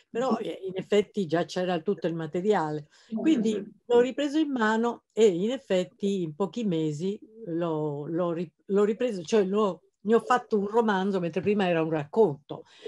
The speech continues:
Speaker 1: l'ho trasformato in romanzo. Però lo-, l'origine è quella, è quella appunto degli anni ottanta, figuriamoci, lontanissimo.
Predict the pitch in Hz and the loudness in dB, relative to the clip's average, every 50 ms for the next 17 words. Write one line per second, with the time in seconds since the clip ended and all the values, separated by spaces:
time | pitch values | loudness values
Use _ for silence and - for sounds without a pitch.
0 | - - - - 196 196 214 208 190 - 233 233 226 233 240 240 - 208 175 180 | -16 -12 -8 -8 -4 -2 -2 -2 -2 -4 -6 -6 -4 -4 -4 -2 -2 -4 -4 -4
1 | 170 151 147 147 143 147 147 139 156 160 160 _ _ _ - - - _ _ 247 | -6 -6 -8 -10 -10 -10 -10 -10 -10 -12 -12 _ _ _ -20 -20 -20 _ _ -2
2 | 262 277 294 302 285 247 214 185 185 190 208 226 226 220 - 214 208 220 233 233 | 0 2 2 2 2 2 2 2 4 6 6 6 4 4 2 2 4 6 6 6
3 | 277 320 330 254 214 240 226 202 190 185 185 175 175 175 175 170 170 160 - - | 4 2 0 0 0 0 2 2 2 2 2 2 2 2 2 2 0 -2 0 0
4 | 220 202 170 151 147 160 156 156 151 - 190 190 180 180 175 170 170 160 - 196 | 2 2 2 2 0 0 -2 -4 -2 -2 -2 -2 0 -2 -2 -2 -4 -4 -4 -4
5 | 202 180 156 - 175 170 170 160 175 180 180 185 180 196 190 - - 151 143 151 | -4 -4 -4 -4 -4 -4 -4 -2 -2 -2 0 0 -2 -2 -4 -4 -4 -4 -4 -4
6 | 151 147 - 120 117 147 139 160 160 170 160 151 143 143 139 - 165 170 175 170 | -6 -8 -10 -10 -10 -8 -6 -4 -4 -4 -4 -6 -8 -10 -10 -8 -6 -4 -4 -4
7 | 156 190 175 180 180 165 151 - - - 165 151 151 143 | -2 -2 -2 -2 -2 -4 -6 -10 -12 -10 -8 -8 -8 -8